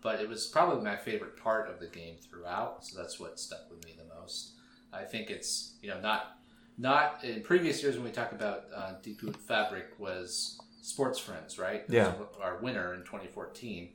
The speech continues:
Speaker 2: Mm-hmm.
Speaker 1: Me not caring about their, that game,
Speaker 2: Yeah.
Speaker 1: that experience,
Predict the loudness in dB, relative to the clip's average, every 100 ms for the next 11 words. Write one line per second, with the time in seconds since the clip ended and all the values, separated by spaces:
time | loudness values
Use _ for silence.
0 | -8 -2 0 -2 -6 -8 -2 0 4 4
1 | 2 -2 -2 0 0 0 0 2 0 -2
2 | -2 0 0 -2 -6 -6 4 8 8 6
3 | -4 -18 -20 -16 -6 -6 -4 -6 -8 -10
4 | 4 6 6 4 -4 -6 -4 -2 -2 -2
5 | -2 -6 -4 -6 -6